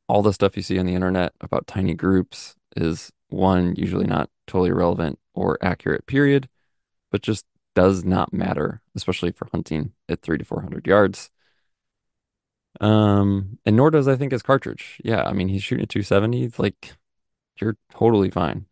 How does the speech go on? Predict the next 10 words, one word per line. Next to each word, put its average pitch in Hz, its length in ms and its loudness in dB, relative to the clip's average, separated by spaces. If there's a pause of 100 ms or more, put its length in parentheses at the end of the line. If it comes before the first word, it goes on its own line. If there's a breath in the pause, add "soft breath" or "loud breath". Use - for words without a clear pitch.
(180)
Keep - 180 -8
shooting - 220 -2
that 98 120 2
two 98 120 -4
seventy. 87 640 0
You - 60 -4
can 98 100 -2
be 85 140 -4 (140)
completely 104 1080 0 (840)
proficient 92 540 0